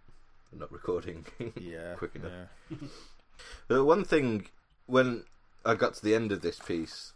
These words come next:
Speaker 1: and Lister says, "Ah, at least we've still got Rimmer's light bee, so no harm done,"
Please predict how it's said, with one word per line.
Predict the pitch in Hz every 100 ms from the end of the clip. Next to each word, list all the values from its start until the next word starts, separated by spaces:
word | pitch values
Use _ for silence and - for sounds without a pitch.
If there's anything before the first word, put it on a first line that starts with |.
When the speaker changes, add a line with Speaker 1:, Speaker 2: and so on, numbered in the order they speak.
| -
Speaker 1:
and | 90 82 90 80 - - - - -
Lister | 98 101 - 92 90 90 - - - -
says, | - 95 90 -
"Ah, | 113 104 95
at | -
least | 104 104
we've | 98
still | - 95
got | 90 -
Rimmer's | 92 90 82
light | 87 78
bee, | 78 80
so | -
no | 80 85
harm | 82 80 80
done," | 87 85 78